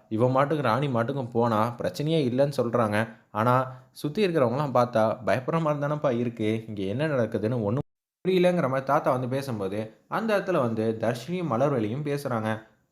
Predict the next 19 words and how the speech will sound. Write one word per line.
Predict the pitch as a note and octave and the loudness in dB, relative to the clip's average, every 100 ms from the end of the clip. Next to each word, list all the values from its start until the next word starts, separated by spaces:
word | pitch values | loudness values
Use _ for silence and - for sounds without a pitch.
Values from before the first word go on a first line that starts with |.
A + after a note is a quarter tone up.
| _ | _
"ராணி | G#2 A2+ D3+ A2+ | -4 0 0 0
எது | A#2+ | -2
செஞ்சாலும் | B2 A2 G2+ F#2+ A2+ | -2 -2 0 0 0
நம்ம | G#2+ G#2 | -4 -4
குடும்பத்துக்கு | A#2+ C#3 B2 A2+ A2 | -4 -2 -2 -2 -4
நன்மையா | F#2+ G2+ C3 C3+ G#2 | -4 -4 -2 0 0
தான் | B2 A#2 | 0 -2
முடியும்," | G#2+ A2 G#2+ | -2 -2 -2
அப்படின்னு | F#2 B2 B2 | -4 -6 -6
சொல்லும்போது | A2 G2 F#2+ G2 A2+ - _ _ _ _ _ _ | -6 -4 -4 -2 -4 -6 _ _ _ _ _ _
அப்படியே | E3 F#3+ G3+ | -4 0 0
வந்து | F3+ | 0
அந்த | E3 C3 | 0 0
அதிகாரி | A2+ D#3 C#3+ | 2 0 0
கன்னத்திலே | A2+ G#2+ B2 C3+ B2+ | 0 -4 -4 -2 -2
வந்து | G#2+ | 0
பலார் | A#2 A2 B2+ A#2+ | 0 2 2 0
பலார்னு | G2+ G2+ G2+ G2+ G#2+ A#2+ _ - | 0 0 0 -2 -6 -8 _ -6
அடிச்சுட்டு | A2 B2+ - G2+ | -6 -6 -8 -6